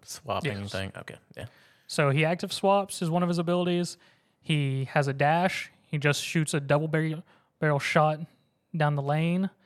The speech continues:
Speaker 2: Um, I forget what his third is, his E skill is. And then his ultimate, he just starts shooting off rounds in a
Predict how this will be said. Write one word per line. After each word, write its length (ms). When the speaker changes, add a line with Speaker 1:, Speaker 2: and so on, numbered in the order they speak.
Speaker 2:
Um, 760
I 60
forget 280
what 100
his 280
third 260
is, 360
his 180
E 200
skill 340
is. 300
And 100
then 80
his 140
ultimate, 320
he 100
just 140
starts 280
shooting 360
off 200
rounds 340
in 80
a 160